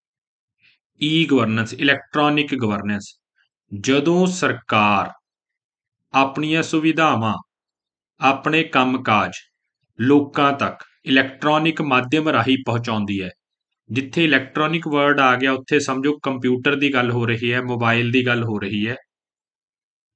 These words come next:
ਸੋ ਈ ਗਵਰਨੈਂਸ, ਗਵਰਨੈਂਸ ਦਾ ਮਤਲਬ ਹੈ ਰਾਜ ਕਰਨਾ,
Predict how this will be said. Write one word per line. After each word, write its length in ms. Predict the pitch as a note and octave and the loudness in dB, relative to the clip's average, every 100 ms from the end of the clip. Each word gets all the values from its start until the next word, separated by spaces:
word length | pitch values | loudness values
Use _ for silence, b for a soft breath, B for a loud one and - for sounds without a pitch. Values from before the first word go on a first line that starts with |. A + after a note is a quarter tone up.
| _ _ _ _ _ _ _ _ _ _ | _ _ _ _ _ _ _ _ _ _
ਸੋ 580 | - B2+ B2 C#3 - - _ _ _ _ _ _ _ _ _ _ _ _ _ _ _ _ _ D#3 | -6 0 0 0 -6 -18 _ _ _ _ _ _ _ _ _ _ _ _ _ _ _ _ _ -4
ਈ 200 | D#3 D3+ | -2 2
ਗਵਰਨੈਂਸ, 580 | C3 G#2+ G#2 G#2+ - - G2+ | 2 2 -2 -4 -6 -14 -4
ਗਵਰਨੈਂਸ 460 | A#2+ C3 D#3 F#3 F#3 | 0 0 0 -2 2
ਦਾ 100 | F#3 | 0
ਮਤਲਬ 320 | E3+ C#3+ D3 | 0 -2 2
ਹੈ 140 | D#3 | 2
ਰਾਜ 320 | C3+ A#2 A#2 A#2+ | 4 4 4 2
ਕਰਨਾ, 380 | C#3 C3 C#3+ D3+ | 0 2 0 -2